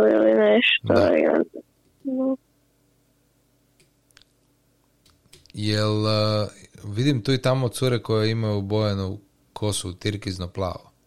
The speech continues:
Speaker 2: Jel to ima veze s tim?
Speaker 1: Mm,
Speaker 2: Ta
Speaker 1: mislim
Speaker 2: neka boja
Speaker 1: da
Speaker 2: koze. Ha?
Speaker 1: Pa mislim da ne, mislim, može biti, ne mora,
Speaker 2: Mhm.
Speaker 1: ali, ono, neki to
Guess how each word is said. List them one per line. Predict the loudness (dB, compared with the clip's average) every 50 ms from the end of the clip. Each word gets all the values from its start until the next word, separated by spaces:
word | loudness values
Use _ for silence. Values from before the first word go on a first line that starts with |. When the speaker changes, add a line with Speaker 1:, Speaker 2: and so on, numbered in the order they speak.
| _ _ _ _ -10
Speaker 2:
Jel | -8 -4
to | -2 0 0
ima | 0 -2 -2
veze | -2 -4 -4 -4 -6
s | -8
tim? | -10 -12 -14 -16 _ _ _ _ _ _ _ _ _ _ _ _ _ _ _ _ _ _ _ _ _ _ _ _ _ _ _ _ _ _ _ _ _ _ _ -14 -14 -14 -12 -8 -6
Speaker 1:
Mm, | -2 0 2 4 4 4 6 6 6 6 6
Speaker 2:
Ta | 6 4
Speaker 1:
mislim | 4 2 2 2 4 4
Speaker 2:
neka | 4 4
boja | 4 4
Speaker 1:
da | 2 2
Speaker 2:
koze. | 0 -2 -4 -4 -6 -10 -20 _ _ _ _ _
Ha? | -4 -2 -2 -2 -2 -6 _ _ _ _ _ _ _ _ _ _ _ _ _ _ _ _ -2 0 2 2 2
Speaker 1:
Pa | 4 4 6
mislim | 6 6 4 4 4 4 4 6 6
da | 6 4 6 6
ne, | 6 6 6 6 6 6 6 6 4
mislim, | 4 4 4 4 4 4
može | 4 4 4 4 4 4 4 4
biti, | 4 2 2 0 0 0 4 6
ne | 6 6 6 6
mora, | 6 6 6 4 4 4 2 2
Speaker 2:
Mhm. | 0 -2 -2 -4 -4 -4 -4 -6 -8 -10 -8 -4
Speaker 1:
ali, | 0 2 4 4 4 4 2 2 2 0 -2 -4 _ -12 -16 -16 _ _ _ _ _ _ _ _ _ _
ono, | -2 0 2 2 2 4
neki | 4 4 2 2 2 0 -2
to | 0 0 -2